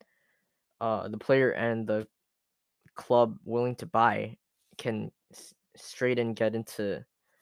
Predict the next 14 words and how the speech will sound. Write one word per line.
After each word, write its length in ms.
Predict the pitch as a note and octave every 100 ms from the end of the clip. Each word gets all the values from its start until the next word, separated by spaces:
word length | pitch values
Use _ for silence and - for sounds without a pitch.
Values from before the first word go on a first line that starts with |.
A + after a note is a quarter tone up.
| _ _ _ _ _ _ _ A#2
uh, 300 | G#2+ G#2 - -
personal 320 | C3 - B2
negoci-, 460 | A#2 A2 A2 - - _ _ B2
negoti-, 420 | A#2 A#2+ A#2 - - -
personal 360 | C3 B2 B2
term 280 | A#2 A#2 A2
negotiations. 880 | G#2+ G#2+ A2 - G2 G#2+ B2 C3+ - -
So, 400 | - G#2+ F#2+ - _ _ _ _ _ _ _ _ _ _ -
uh, 480 | A#2+ B2 A#2+ A2+ G2+ - _ _ _ -
I 80 | C3
guess 320 | C3 B2 -
their 140 | - A#2+
stance 400 | - A#2 A#2 G#2+
is, 220 | G#2+